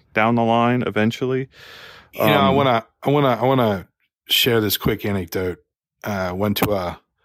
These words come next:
Speaker 2: grocery store, uh, a little mom and pop shop, and, uh, just, just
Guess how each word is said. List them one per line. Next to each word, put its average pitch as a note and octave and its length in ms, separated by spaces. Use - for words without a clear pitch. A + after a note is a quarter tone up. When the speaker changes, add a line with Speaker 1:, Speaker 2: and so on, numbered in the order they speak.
Speaker 2:
grocery A2+ 480
store, G2+ 640
uh, F2+ 380
a G2+ 80
little G2 320
mom F#2+ 360
and F2+ 120
pop F#2+ 280
shop, F#2 420
and, F2+ 460
uh, F2 380
just, F#2+ 320
just - 300